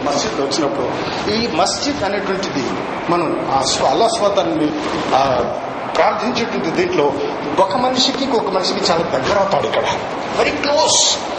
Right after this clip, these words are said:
అలాంటి సందర్భంలో మనం తీసుకోవాల్సినటువంటి ప్రివెంటివ్ కాషన్స్ ఏంటి? మనకి ఇస్లాం ఏం నేర్పిస్తుంది? ఎందుకు ఇక్కడ ఈ ఆదేశం ఎందుకు ఇక్కడ నేర్పించింది? అతను ఎప్పుడు వేసుకున్న బట్టలు ఎలాంటి స్మెల్ వస్తుందో మనకు తెలియదు. ఎందుకంటే ఒక అతను లేబర్ చెట్టప్పుడు ఉండొచ్చు,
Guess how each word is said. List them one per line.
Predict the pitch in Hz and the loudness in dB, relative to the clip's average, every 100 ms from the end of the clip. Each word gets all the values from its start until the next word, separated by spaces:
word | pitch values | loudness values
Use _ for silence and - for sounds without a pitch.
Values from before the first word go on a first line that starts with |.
| - - - 262 | -4 -4 2 4
అలాంటి | 320 330 294 | 4 2 0
సందర్భంలో | - 269 285 - 254 247 | 2 2 2 2 0 0
మనం | 208 196 | 0 0
తీసుకోవాల్సినటువంటి | 202 208 220 190 190 160 165 165 175 170 - 180 | 0 0 2 0 0 0 0 0 0 0 -2 -2
ప్రివెంటివ్ | 208 233 202 - 135 | 0 0 0 0 2
కాషన్స్ | 170 175 - 185 - | 2 2 0 0 0
ఏంటి? | 135 120 117 | 0 0 0
మనకి | 196 247 | 0 0
ఇస్లాం | 175 262 294 330 | 0 0 0 2
ఏం | 240 240 | 0 0
నేర్పిస్తుంది? | 214 196 185 165 | -2 -2 -2 -2
ఎందుకు | 302 302 | 0 0
ఇక్కడ | 277 247 208 - | 0 0 0 2
ఈ | |
ఆదేశం | 170 185 208 | 2 0 -2
ఎందుకు | - 180 214 | -2 -2 0
ఇక్కడ | - 147 | 0 0
నేర్పించింది? | 147 151 151 - - 151 147 147 - - - - - - - | -2 -2 -2 -2 -2 -4 -4 -4 -4 -4 -4 -4 -4 -4 0
అతను | - 233 202 147 | 0 0 0 0
ఎప్పుడు | 151 156 151 | 0 0 -2
వేసుకున్న | 147 156 170 190 - - | 0 0 0 -2 -2 -2
బట్టలు | 127 170 156 | 0 2 2
ఎలాంటి | 123 131 175 175 107 110 | 2 0 0 -2 -4 -2
స్మెల్ | - 123 151 | -2 0 0
వస్తుందో | 165 - 117 | -2 -2 -2
మనకు | 95 - | -2 -4
తెలియదు. | 113 143 - - - - - - - | -2 -2 -4 -4 -6 -4 -4 -2 -2
ఎందుకంటే | 165 165 131 | 0 0 0
ఒక | - | 0
అతను | - 147 - | 0 0 0
లేబర్ | - - 208 - - | 0 0 -2 -4 -2
చెట్టప్పుడు | 156 147 165 160 | -2 -2 -4 -2
ఉండొచ్చు, | 131 147 - | -4 -4 -4